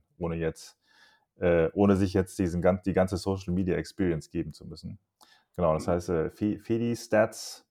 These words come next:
Speaker 1: fedi stats dot c c ist die Webseite. Und da kann man sich
Speaker 2: Mhm.
Speaker 1: angucken und sehen, worüber die Leute gerade reden. Und es gibt einen, einen speziellen Newsletter, E-Mail-Newsletter für A I. Da kriegt man einmal am Tag, äh, die Links die, der letzten vierundzwanzig Stunden.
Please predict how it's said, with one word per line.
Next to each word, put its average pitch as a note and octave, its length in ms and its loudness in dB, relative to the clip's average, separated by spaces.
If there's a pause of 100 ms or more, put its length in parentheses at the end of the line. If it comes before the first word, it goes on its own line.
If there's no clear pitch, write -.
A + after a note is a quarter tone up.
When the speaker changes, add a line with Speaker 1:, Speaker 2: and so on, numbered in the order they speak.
(540)
Speaker 1:
fedi G#2 220 0
stats G2 360 -2
dot F#2+ 180 -2
c G2+ 200 -4
c A2 340 -4
ist - 160 -8
die F#2 80 -4
Webseite. G#2 580 -2 (100)
Und - 80 -12
da F2 80 -6
kann E2+ 180 -8
man E2+ 120 -4
sich E2 120 -10
Speaker 2:
Mhm. D#2 40 -6
Speaker 1:
angucken F#2 380 -8
und D#2 100 -10
sehen, D#2+ 220 -8
worüber D#2 260 -6
die D#2 60 -6
Leute D#2+ 240 -8
gerade D2+ 260 -4
reden. D#2 320 -6 (240)
Und D#2 100 -10
es D2+ 120 -12
gibt - 200 -12
einen, D#2+ 440 -6 (480)
einen E2+ 140 -6
speziellen F2+ 480 -2
Newsletter, F#2 600 0
E-Mail-Newsletter F2+ 640 -2
für D#2 400 -4
A E2+ 360 0
I. - 20 2
Da F2 80 -2
kriegt - 220 -12
man D#2 80 -4
einmal D#2+ 260 -2
am D#2 100 -6
Tag, D#2 360 -6 (580)
äh, D#2 300 -2 (160)
die E2+ 80 -4
Links E2 300 -4
die, D#2+ 200 -2
der D#2+ 120 0
letzten D#2 280 -4
vierundzwanzig - 540 -10
Stunden. F#2 420 -2